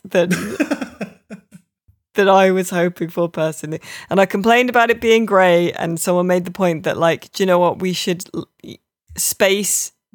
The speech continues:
Speaker 1: is majestic for what it is, and what it is doesn't necessarily include, like, fucking neon aliens and, you know, disco ball planets. And I get that, but I s-, feel that, like, Starfield, that, you know, that is a point that has merit.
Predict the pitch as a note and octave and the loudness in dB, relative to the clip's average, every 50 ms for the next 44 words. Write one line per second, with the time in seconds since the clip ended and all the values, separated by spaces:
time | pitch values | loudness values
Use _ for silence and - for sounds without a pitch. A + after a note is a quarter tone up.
0 | G#3 G#3 G#3 - - - - F#3+ F#3 F3 E3 E3+ - - - F#3 F3+ E3+ - G3+ | -20 -20 -20 -20 -18 -8 -2 0 0 0 0 -2 -6 -8 -4 -4 -4 -2 0 -2
1 | F3+ F3 - - - F3 E3+ - - F3+ D#3+ E3 F3 E3+ D#3 - - F#3 F#3 F#3 | -2 -2 -2 -6 -6 -6 -6 -6 -8 -6 -2 0 0 0 0 0 0 2 2 2
2 | F#3+ F3+ E3+ - - E3+ E3 D#3+ E3+ F3 - - E3+ F3 E3 - - E3 D#3+ D#3+ | 0 -2 -4 -8 -8 -8 -4 -2 -2 -2 -2 -2 -2 -2 -2 0 -2 -2 -2 -2
3 | A#2 - F3+ F3 - - - F3 E3+ E3 E3 E3 E3 E3 E3 D#3+ - F3+ E3 D#3+ | -4 -6 -4 -4 -4 -4 -2 -2 0 0 0 -2 -2 -4 -6 -6 -4 -4 -4 -4
4 | D#3+ D#3 D#3+ D#3 C3 - - - - E3+ E3 E3 E3 E3 E3+ E3+ E3+ E3 E3 D#3+ | -2 -2 -2 -2 -2 -4 -8 -6 -6 -6 -4 -4 -4 -4 -2 -2 -2 0 0 0
5 | D#3+ D#3+ D#3+ D#3 D#3+ D#3+ D#3+ D3+ D#3 D#3 D#3 D3+ D#3+ - - C3 D3+ D3 D3+ D#3+ | 0 0 -2 -2 -2 -2 -4 -4 -4 -4 -6 -10 -10 -8 -8 -8 -8 -8 -10 -12
6 | - - - E3+ D#3 C#3 C3 C3+ C3+ D3+ - - - F3+ D#3+ - - E3+ D#3 - | -14 -10 -8 -6 -6 -4 -6 -6 -8 -10 -12 -8 -8 -6 -6 -4 -2 -4 -4 -2
7 | D#3 D#3+ D3+ - D#3 D3 C#3+ B2+ A#2 - - - _ _ _ _ _ _ _ _ | -4 -6 -4 -2 -2 -2 -2 -4 -8 -10 -14 -18 _ _ _ _ _ _ _ _
8 | - E3+ F3 F3 E3+ F3 F3 - A3+ G3 F3+ - - C3 C#3+ C3+ C3 C3 - - | -6 -2 0 0 0 0 0 2 2 2 2 2 -2 -4 -4 -4 -4 -4 -6 -10
9 | _ _ _ _ _ _ _ _ _ _ _ _ _ _ _ _ _ - - F#3+ | _ _ _ _ _ _ _ _ _ _ _ _ _ _ _ _ _ -4 0 2
10 | E3+ E3+ F3 F3+ F3 F3 - - - - - - - - - - - A3+ G3 F#3+ | 4 4 4 4 2 0 -4 -8 -8 -8 -8 -6 -6 -8 -6 0 2 4 4 4
11 | G3 F#3+ F3+ G3 - - F3 F3 E3+ - - - - F#3 F3+ F3 F3 E3+ - F3+ | 4 4 2 0 0 2 0 0 0 0 -4 0 2 4 6 4 4 2 0 -2
12 | D#3+ D#3 D3+ D3+ D3+ - - _ - F#3+ - - - F#3+ G3 F3 D#3+ D3+ C3 - | 0 0 0 -2 -4 -8 -10 _ 0 0 0 0 0 0 0 2 2 0 2 2
13 | F#3+ F3 F#3+ F#3+ F3+ - G#3 G3 F#3+ F#3 D3+ - F3 F3+ F3 E3+ E3 F#3 G3 F3+ | 2 2 2 2 -2 0 2 2 2 2 -2 -2 0 0 0 0 2 2 2 2
14 | C3+ A#2+ D#3+ D3 - | 2 2 0 -2 -4